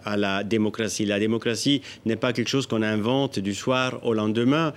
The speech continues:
C'est un système compliqué. On voit là aussi des jeunes sur la rue qui demandent, euh, plus de perspectives, des perspectives économiques, des perspectives de travail.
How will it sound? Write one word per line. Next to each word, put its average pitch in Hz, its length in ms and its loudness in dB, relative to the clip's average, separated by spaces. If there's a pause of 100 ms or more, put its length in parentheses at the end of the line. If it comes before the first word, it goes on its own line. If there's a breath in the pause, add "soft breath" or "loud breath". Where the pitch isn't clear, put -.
C'est - 220 -4
un 104 100 0
système 110 400 -2
compliqué. 135 720 0 (380 loud breath)
On 127 100 2
voit 131 340 2
là 139 300 4
aussi 143 320 2
des 123 240 4
jeunes 113 720 4
sur 113 260 0
la 113 140 2
rue 143 300 4 (340 loud breath)
qui 143 500 4
demandent, 127 540 4
euh, 110 460 2
plus 143 340 2
de 120 80 2
perspectives, 123 840 2
des 104 100 -2
perspectives 110 580 0
économiques, 113 600 2
des 107 100 0
perspectives 107 600 -4
de 104 120 0
travail. 120 640 0